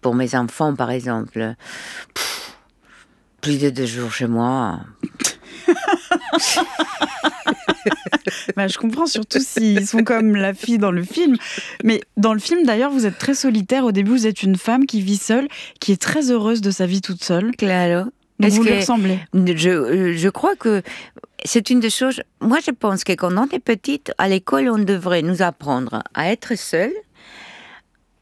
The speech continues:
Speaker 1: à savoir qu'est-ce que c'est l'argent, parce que ce sont des choses qu'on ne, ne, ne,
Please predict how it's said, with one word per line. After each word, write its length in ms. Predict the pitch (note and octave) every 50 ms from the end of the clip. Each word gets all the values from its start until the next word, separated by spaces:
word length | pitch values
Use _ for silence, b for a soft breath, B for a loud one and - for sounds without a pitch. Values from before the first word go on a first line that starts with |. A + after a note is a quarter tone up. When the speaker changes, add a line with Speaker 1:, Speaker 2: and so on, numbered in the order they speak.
| _ _ _ _ _ -
Speaker 1:
à 100 | A3 B3
savoir 480 | - - D4+ C4+ B3 C4 C4+ C4 B3+ -
qu'est-ce 180 | B3+ B3 -
que 100 | - A3+
c'est 200 | - - G#3+ G3+
l'argent, 500 | G3 F#3+ F#3 E3 E3+ D#3 C#3+ E3+ F#3 C4 - _ _ _ _ _ _ _ _ _ _ _ _ _ _ _ _ _ -
parce 160 | G#3+ F#3+ -
que 100 | - G3
ce 140 | - G#3 G#3
sont 160 | - - C4+
des 100 | C#4 D4 B3
choses 240 | - - C4+ - -
qu'on 180 | - A3+ A3
ne, 200 | A3+ A#3+ C4 C#4
ne, 440 | B3 - - A3 A3 - - - -
ne, 200 | A3 A3+ A#3 B3